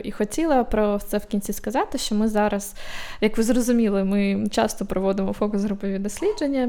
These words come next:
і зараз ми також, е, збираємося, е, в-, провести фокус-групове дослідження і шукаємо, е, людей, які були внутрішньо переміщеними особами,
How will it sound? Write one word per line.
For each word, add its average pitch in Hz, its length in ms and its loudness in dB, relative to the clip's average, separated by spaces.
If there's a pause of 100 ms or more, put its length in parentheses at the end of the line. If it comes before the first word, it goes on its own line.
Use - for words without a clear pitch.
(140)
і 220 100 0
зараз 214 340 0
ми 208 100 0
також, 202 640 -2
е, 202 100 -2
збираємося, 196 960 -2 (440)
е, 208 40 -2 (480)
в-, 185 460 -4
провести 196 540 2
фокус-групове 196 680 -4
дослідження 233 880 0
і 285 280 0 (420)
шукаємо, 214 800 0 (180)
е, 202 260 -2
людей, 220 520 2 (340)
які 202 280 0
були 226 480 4
внутрішньо 254 540 0
переміщеними 277 760 -2
особами, 277 640 -4